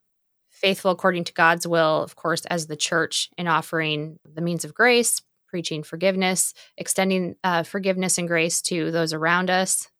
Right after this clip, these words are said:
<laughs> We also have to turn around and do the same thing within our own families, within our own community, within our local government, within our national government. There's so many layers to this that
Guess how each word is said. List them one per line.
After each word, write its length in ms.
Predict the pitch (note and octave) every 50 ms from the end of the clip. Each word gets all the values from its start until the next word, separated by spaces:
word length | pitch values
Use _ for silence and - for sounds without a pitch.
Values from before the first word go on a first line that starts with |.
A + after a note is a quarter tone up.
| _ _ _ - - -
<laughs> 100 | A#3 G#3 - _ - - - - - - - - _ -
We 120 | G#3+ G#3+
also 360 | - - B3+ D4 C#4+ - C4
have 240 | B3 B3+ A3 A3 -
to 360 | - A#3+ G#3 G3+ G3+ F#3+ G3 - - _ _ _ _ _ _ _ _
turn 160 | - B3 A3+
around 380 | A3+ G#3+ G#3+ G3+ G3 G3 G3 F#3
and 120 | G#3 F#3+
do 120 | F#3 G3 F#3
the 100 | F3 F#3
same 340 | - - G#3+ G#3 G#3+ G#3+ A3
thing 520 | A3 - G#3 F#3+ F3+ F3 E3+ G3+ A#3 B3 _ _ _
within 400 | - F#3 F#3 - F#3+ F#3 F3 E3 - -
our 160 | F#3 F#3 -
own 160 | - F#3+ F#3+ F3
families, 800 | - - A#3 A#3 A#3+ B3 B3 B3 B3 A#3+ B3 B3 - - - _ _ -
within 480 | F#3+ F#3 - F#3+ F3+ F3 F3 F3 F3 - _ _ _ _
our 160 | - F3 -
own 280 | - G3+ F#3+ F#3 F3+ E3+
community, 800 | - - - F#3+ F#3 G3+ A3+ A#3+ B3+ B3 B3 B3 B3 B3+ B3+ B3 -
within 360 | G3 F#3 - - G3 F#3+ -
our 360 | - F#3 F3+ E3+ E3+ E3+ _ _
local 380 | G3 F#3+ G3 A3 A#3+ - C#4 C4+
government, 500 | B3+ C4 B3+ C4 C4 C4 C4+ C#4 B3+ - _ _
within 320 | G3 F#3+ - F#3+ F#3+ F#3+
our 300 | F3+ F3+ E3+ E3 E3 E3 - - - _ _ _ -
national 560 | D#3+ D3 C#3+ D#3+ G#3 G#3+ - D4+ C#4 C#4 C4+
government. 560 | B3+ C#4 C#4 C#4 D4 C#4+ D4 D4+ D4 - - - - - _ -
There's 180 | A#3 A#3 G#3+
so 120 | - B3+ B3+
many 180 | C#4+ D#4 D4
layers 480 | B3 A3 A3 A3 A#3+ C4+ C4+ C4 B3 - -
to 120 | - G3+
this 420 | F3 F3 E3 D#3+ F3 - - - - - - - _
that 140 | - G#3+ G#3